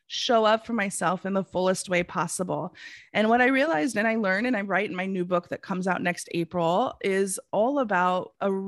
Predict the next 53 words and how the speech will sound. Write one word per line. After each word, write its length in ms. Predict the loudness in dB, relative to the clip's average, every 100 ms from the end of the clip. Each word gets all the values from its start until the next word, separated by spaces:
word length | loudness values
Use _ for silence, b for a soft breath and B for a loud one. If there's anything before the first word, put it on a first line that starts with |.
| -10 -6
a 60 | -4
realization 680 | 0 2 2 2 0 0 -2
that 80 | 0
I 60 |
was 100 | 0
operating 500 | 0 0 0 -2 -2
from 160 | -6 -6
a 60 |
place 300 | -4 -4 -4
of 100 | -6
comfort. 480 | -4 -4 -4 -6 -6 _ -6
It's 140 | -4
comfortable. 500 | 0 0 0 -2 0
I 100 | 0
know 160 | 0 -2
it 120 | 0
works. 280 | -2 -2 -6
I'm 60 |
gonna 120 | -8
keep 220 | -6 -10 -2
going. 380 | 0 2 -2 B B B B B
But 100 | 2
is 140 | 2 2
this 160 | -2
truly 400 | -4 -4 0 2
of 100 | 0
my 140 | 2 0
highest 500 | 2 0 0 -2 -4
good? 200 | -4 -2
Is 120 | -4
this 160 | -4 -8
truly 400 | -6 -2 0 0
of 120 | -2
who 220 | -4 0
I 80 | 2
want 220 | 2 0 -2
to 80 |
be 160 | -4 -2
in 80 | -2
the 100 | -2
world? 380 | -2 -2 -2 -6 B B B B
And 140 | 2
as 100 | 2
soon 140 | 2 2
as 100 | 2
I 80 |
started 300 | -2 0 0 0
to 80 |
go 200 | 0 2
a 20 | 2
little 200 | -2 -2
bit 200 | -4 -4
deeper 540 | -6 0 2 2